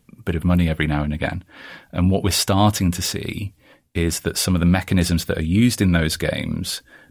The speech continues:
basically look like the same mechanisms that you see in things like fixed odds betting machines and at casinos. So there's been a big discussion recently around loot boxes, which are a form of this in-game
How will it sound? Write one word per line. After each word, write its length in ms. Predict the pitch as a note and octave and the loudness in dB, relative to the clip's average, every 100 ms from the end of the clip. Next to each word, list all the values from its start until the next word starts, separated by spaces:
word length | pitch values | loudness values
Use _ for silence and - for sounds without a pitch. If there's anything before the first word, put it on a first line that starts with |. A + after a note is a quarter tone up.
| _ _ - | _ _ 0
basically 480 | F2 F2 F2 - | 0 0 -4 -4
look 260 | E2 D#2 - | -2 -4 -2
like 140 | E2 | -4
the 80 | F2 | -2
same 240 | - D#2 D#2+ | -2 0 0
mechanisms 500 | D2+ D#2+ D2+ D#2 - | 0 -2 -2 -4 -6
that 140 | - | -6
you 100 | E2 | -4
see 460 | - E2 D#2 D#2 - | -2 -2 -2 -2 -4
in 260 | D#2+ D#2 | -2 0
things 300 | D#2 D#2 D#2 | 0 -2 -2
like 140 | D#2+ - | -4 -6
fixed 260 | - - | -8 -6
odds 260 | D#2 D#2 - | -6 -6 -6
betting 280 | - - D#2+ | -6 -4 -4
machines 460 | D2+ D#2+ D2 D2+ E2+ | -4 -4 -4 -4 -6
and 80 | |
at 80 | D#2+ | -6
casinos. 800 | E2+ - B2 F#2+ E2 - - - | -6 0 0 0 -2 -8 -12 -12
So 720 | - - F#2 F2 F2+ F2 F2 F2+ | -6 0 2 4 4 4 2 0
there's 180 | G2 F2+ | -2 0
been 100 | G2+ | 2
a 40 | |
big 240 | F2+ G#2 G2 | 4 2 2
discussion 500 | F2 - - - E2 | -2 -2 -4 -2 0
recently 520 | E2 - F2 E2 F2 | 0 0 -2 -2 -2
around 420 | E2+ E2 D#2 D#2+ - - | -2 -2 -2 -4 -6 2
loot 240 | G#2+ - | 4 4
boxes, 600 | D#2+ - - - - - | 2 -2 -4 -6 -6 -10
which 320 | - F2 - | -8 -8 -4
are 280 | D#2 D2+ D2+ - | -2 -2 -4 -10
a 60 | - | -8
form 260 | - E2+ E2 | -2 0 2
of 100 | D#2 | 0
this 180 | D#2 | -2
in-game 460 | D#2 D2+ D#2 D2 | -2 -2 -2 -2